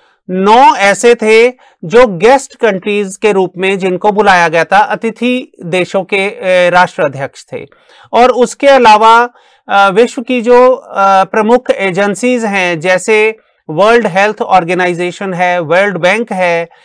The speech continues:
या, अ, और अद-, अ, अदर, others जो हैं हमारे पास, जो, अ, विश्व की जो एजेंसीज हैं,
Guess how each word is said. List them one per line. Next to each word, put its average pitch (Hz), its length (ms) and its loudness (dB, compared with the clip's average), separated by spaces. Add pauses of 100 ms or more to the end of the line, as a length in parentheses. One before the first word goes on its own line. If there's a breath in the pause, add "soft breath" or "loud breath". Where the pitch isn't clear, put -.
(240 soft breath)
या, 202 420 4
अ, 175 580 2
और 233 280 4
अद-, 208 300 -2
अ, 196 380 4 (160)
अदर, 202 220 0 (340)
others 208 880 0
जो 196 140 0
हैं 180 440 -2 (140)
हमारे 175 340 0
पास, 165 420 0
जो, 180 60 -2 (200)
अ, 165 480 -2 (220)
विश्व 190 340 -6
की 214 180 -4
जो 220 140 0
एजेंसीज 208 600 -2
हैं, 180 280 -4